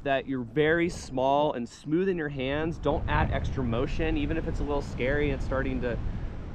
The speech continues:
to spin a little bit on you, it's not a problem. If you just stay still and you stay symmetric, nothing bad's gonna happen. It will settle out.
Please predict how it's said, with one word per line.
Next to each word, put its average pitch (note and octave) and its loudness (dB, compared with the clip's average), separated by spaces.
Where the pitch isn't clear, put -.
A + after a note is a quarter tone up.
to A#2 2
spin - 0
a E3 4
little E3 4
bit E3 0
on D#3+ 4
you, E3+ 2
it's D#3+ -2
not D3+ 2
a E3 -2
problem. D#3 2
If D3 -6
you B2 -2
just C3 -6
stay C3+ -2
still G3+ 0
and E3 0
you C3+ -2
stay C3+ -2
symmetric, C3 -2
nothing E3 2
bad's C3+ 4
gonna B2+ -2
happen. A#2 0
It G#2+ -4
will C3+ 0
settle A2+ -2
out. D2 -6